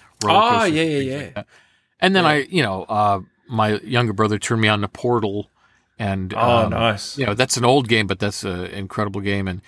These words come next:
Speaker 1: and the No Man's Sky I've been playing a lot of, which is,
Speaker 2: How's
Speaker 1: um,
Speaker 2: that these days?
Speaker 1: It's great because it's, um, they keep adding to the game.
Speaker 2: Mm.
Speaker 1: Um, and for me, it's like a meditative type game where it's like, it's quiet, it's open world. You're not really having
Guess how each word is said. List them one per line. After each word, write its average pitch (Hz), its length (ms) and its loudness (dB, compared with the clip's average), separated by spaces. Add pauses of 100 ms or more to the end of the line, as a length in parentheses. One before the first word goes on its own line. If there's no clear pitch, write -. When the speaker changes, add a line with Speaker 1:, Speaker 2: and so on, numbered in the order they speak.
(180)
Speaker 1:
and 127 120 -2
the 113 60 2
No 127 240 4
Man's 120 340 2
Sky 110 480 2
I've 95 100 -2
been 95 140 -8
playing 101 280 -4
a 92 40 -6
lot 95 280 0
of, 92 260 -6 (460)
which 110 320 -6
is, 92 440 -6
Speaker 2:
How's 160 260 -2
Speaker 1:
um, 160 60 4
Speaker 2:
that 160 160 0 (180)
these 127 320 -4
days? - 440 -2 (300)
Speaker 1:
It's 151 220 0
great 131 520 0
because 110 460 0
it's, - 280 -4
um, 110 440 -2 (260)
they 123 140 2
keep 139 300 -2
adding 113 460 2
to 123 180 -4
the 98 100 -6
game. 104 480 0 (160)
Speaker 2:
Mm. 123 340 -2
Speaker 1:
Um, 101 320 0
and 139 160 -2
for 175 80 2
me, 196 140 4
it's 131 140 0
like 113 120 0
a 117 60 2
meditative 107 840 0
type 98 280 -2
game 98 180 -2
where 95 100 -2
it's 92 140 -8
like, 98 140 -4 (680)
it's 123 140 -10
quiet, 120 440 2
it's 120 180 -10
open 117 340 -2
world. 113 460 2
You're 123 100 -2
not 131 220 2
really 120 200 2
having 104 460 0